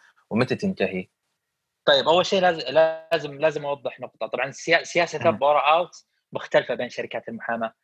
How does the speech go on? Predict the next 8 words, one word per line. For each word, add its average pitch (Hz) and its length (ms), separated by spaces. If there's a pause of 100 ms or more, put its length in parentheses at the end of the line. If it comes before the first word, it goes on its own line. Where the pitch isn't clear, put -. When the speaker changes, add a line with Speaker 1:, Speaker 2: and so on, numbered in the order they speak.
(420)
Speaker 2:
كل 190 120
شركة 170 320
تبنتها 160 640
حسب 151 400
أهدافها 117 680 (340)
وحسب 135 400
رؤيتها. 120 600 (120)
Speaker 1:
حلو. 98 160